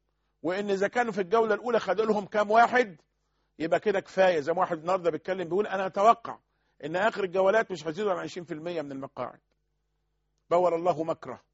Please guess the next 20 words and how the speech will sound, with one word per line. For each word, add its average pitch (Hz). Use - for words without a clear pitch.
وكذب 151
الله 156
ظنه، 139
واسال 170
الله 160
عز 156
وجل 156
ان 151
ينصرنا 156
بنصر 190
من 160
عنده، 127
والا 208
يركن، 196
الا 196
يجعلنا 185
نركن 180
لهذه 170
الاسباب 170
الفاشله، 160